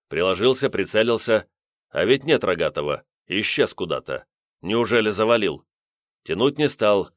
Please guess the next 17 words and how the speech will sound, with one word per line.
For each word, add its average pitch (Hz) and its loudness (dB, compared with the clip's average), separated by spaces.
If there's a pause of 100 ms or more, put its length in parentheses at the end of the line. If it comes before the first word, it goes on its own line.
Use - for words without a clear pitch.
(160)
даны 117 2
быстро 110 2
опомнились, 123 2
назад 110 2
отскочили. 101 -2 (320)
Кое-кто 135 4
на 131 2
колено 120 2
опустился, 113 0 (120)
щитами 113 0
прикрылся. 98 -2 (560)
Да 135 2
и 147 6
ладно, 123 2
нам 101 2
все 101 0
равно. 92 0